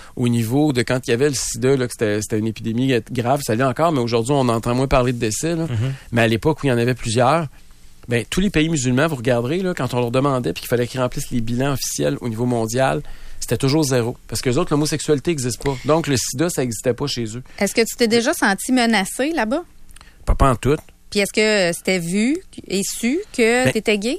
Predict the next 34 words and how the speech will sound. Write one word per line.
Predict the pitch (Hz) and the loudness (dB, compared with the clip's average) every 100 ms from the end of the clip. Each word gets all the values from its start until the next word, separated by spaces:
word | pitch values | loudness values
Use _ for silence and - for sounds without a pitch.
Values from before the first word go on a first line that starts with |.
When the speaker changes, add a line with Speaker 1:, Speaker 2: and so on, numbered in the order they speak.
| - | -6
Speaker 1:
c'est, | - | -4
c'est | 98 123 | 0 2
ça | 262 | 2
qui | - 110 | 2 0
est | |
bizarre, | 104 104 117 143 | -2 0 2 2
c'est | 113 120 | -2 -4
que | - 170 165 - - - - - - | 0 0 0 -6 -20 -20 -20 -20 -4
dans, | 117 113 - | 0 0 0
dans | 123 117 | 0 2
le | |
monde | 143 247 | 4 2
arabo-musulman, | 156 123 120 143 120 107 120 156 | 2 2 2 2 0 0 0 2
puis | |
je | 123 | 0
sais | - | 0
que | 240 | -2
c'est | - | 0
comme | 113 | 0
ça | 151 | 2
en | 139 123 | 0 2
Inde | 139 139 | 0 0
aussi, | 117 107 - 139 | -2 -4 -4 -2
puis | |
dans | 131 - | -2 -2
plein | 170 | -2
de | 185 | -2
pays, | 135 127 147 123 | 0 2 2 2
euh, | 98 | 2
en, | 110 | 0
en | 101 117 | -2 -2
voie | 123 | 0
de | 117 | 0
développement, | 107 113 - 127 | 0 -2 -2 -2